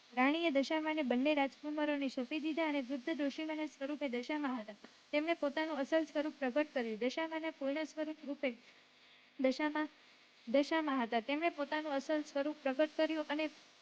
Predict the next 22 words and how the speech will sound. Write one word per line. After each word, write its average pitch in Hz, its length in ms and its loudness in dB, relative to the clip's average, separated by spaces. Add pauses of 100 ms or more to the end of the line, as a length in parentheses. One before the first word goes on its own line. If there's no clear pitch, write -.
દશામાં 311 380 0
સંપૂર્ણ 302 680 -2
સ્વરૂપ 311 340 2 (140)
રૂપે 294 220 0
પ્રગટ 262 440 0
થયા 311 260 0
અને 311 140 0
તેમને 302 280 -2
દર્શન 247 380 0
આપ્યા. 214 240 -4 (300)
રાજા 254 240 4
ચંદ્રસેન 320 560 -2
તથા 302 220 0
રાણી 277 300 2
રૂપમતી 302 460 -4
દશા-, 262 360 0 (400)
દશામાને 311 480 0
પગે 277 300 2
પડી 262 260 0
અને 302 240 -2
દશામાને 302 460 0
કહ્યું, 277 320 0